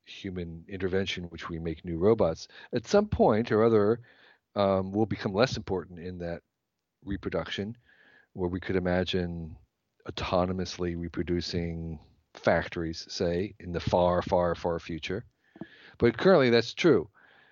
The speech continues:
Um, when I talk about inevitable, I'm not, so, so, so I, I'm not really sure what the question is, but what, what I,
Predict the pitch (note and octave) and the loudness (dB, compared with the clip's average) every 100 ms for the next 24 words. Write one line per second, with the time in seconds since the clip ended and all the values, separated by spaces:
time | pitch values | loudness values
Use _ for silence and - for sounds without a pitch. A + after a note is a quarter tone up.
0 | _ _ _ B2 B2+ B2 A#2+ _ _ _ | _ _ _ 2 4 2 -6 _ _ _
1 | _ - _ _ _ - D#3 G#3+ G#3+ E3+ | _ -20 _ _ _ 0 2 4 4 6
2 | A#2+ A#2+ C3+ D3+ C3+ A2+ G#2+ G#2+ A#2 A2+ | 4 4 4 4 2 4 2 2 -2 -4
3 | C3+ D3+ C3 - - - - - _ _ | 0 0 -2 -8 -20 -20 -20 -20 _ _
4 | _ _ _ _ _ _ _ - D#3 B2+ | _ _ _ _ _ _ _ 4 4 6
5 | D#3+ A#2 D#3 B2+ C3 A#2+ C3+ D3 B2+ B2+ | 4 4 4 4 4 2 0 -2 -4 -6
6 | - B2+ G#2+ A2 C3 B2+ A#2+ G2 - F#2+ | -6 -6 -8 -6 -6 -6 -8 -8 -8 -8
7 | _ - _ _ _ _ A#2+ C3+ B2+ C3 | _ -20 _ _ _ _ -2 0 0 0
8 | B2 | -4